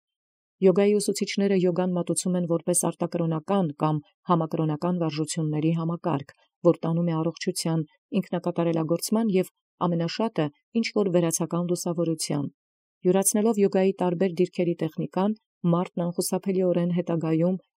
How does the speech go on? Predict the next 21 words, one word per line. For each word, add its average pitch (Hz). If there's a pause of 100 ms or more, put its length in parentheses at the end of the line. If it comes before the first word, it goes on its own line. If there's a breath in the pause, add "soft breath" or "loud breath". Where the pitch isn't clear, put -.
ընկղմվում 180
է 175
դրանց 165
հոգևոր 165
նշանակության 165
մեջ։ 147 (420)
Վարժությունների 185
իմաստը 170
հասկանալու 165
համար 165 (280 soft breath)
լրացուցիչ 175
գրականություն 175
ընթերցում, 151 (500)
այն 196
գիտակցումը, 196
որ 156
յոգան 165
գալիս 160
է - (100)
այլ 185
կրոնից, 156